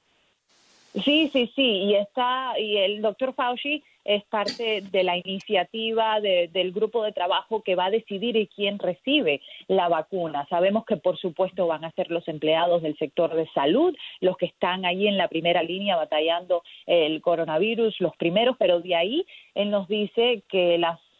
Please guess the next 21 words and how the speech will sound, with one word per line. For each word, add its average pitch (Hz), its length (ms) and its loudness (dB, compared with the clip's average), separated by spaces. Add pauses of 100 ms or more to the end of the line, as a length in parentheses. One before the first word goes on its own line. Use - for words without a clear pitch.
(140)
las 170 380 0
poblaciones 196 580 0
más 240 240 0
vulnerables 190 720 2
son 175 140 -6
las 165 100 -8
que 165 140 -6
tienen 170 240 -4
que 165 100 0
recibir 156 380 0
la 165 80 2
vacuna 175 320 0
y, 220 80 0
por 165 160 -4
supuesto, 156 480 -2 (280)
los 175 200 0
latinos 165 440 0
están 160 460 -2
ahí, 156 300 2
ahí, - 320 0
ahí, 165 280 0